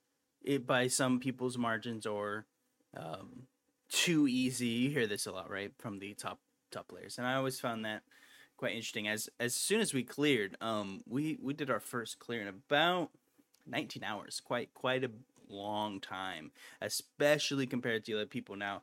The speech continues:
a little bit of a background. This is actually my personal first day one clear, and I believe it's everyone that I did it with's first day one clear as well. Uh, previously, I had not even made it halfway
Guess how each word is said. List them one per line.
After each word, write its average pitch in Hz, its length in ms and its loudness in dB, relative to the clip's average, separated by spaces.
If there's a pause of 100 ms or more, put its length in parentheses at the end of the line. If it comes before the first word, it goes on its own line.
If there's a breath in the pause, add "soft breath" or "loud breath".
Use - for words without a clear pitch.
(260 loud breath)
a 117 80 2
little 147 160 6
bit 151 100 4
of 113 100 4
a 107 80 0
background. 101 480 0
This 107 140 -6
is 170 80 -8
actually 165 460 -4 (260 soft breath)
my 151 420 4 (200)
personal 143 500 4
first 143 480 0
day 110 140 0
one 107 120 -4
clear, 139 240 2
and 120 120 0
I 110 80 -2
believe 131 420 0
it's 123 160 -2
everyone 110 680 -4
that 101 120 -4
I 95 120 -2
did 113 220 -4
it - 100 -8
with's - 400 -8
first - 260 -12
day 85 80 -8
one 78 160 -12
clear - 220 -12
as - 120 -10
well. 78 220 -10 (420 loud breath)
Uh, 95 180 -6
previously, 104 600 -6
I 98 120 0
had 98 240 -4
not 101 280 -4
even 104 280 -8
made 95 160 -4
it 90 100 -8 (220)
halfway 117 800 -4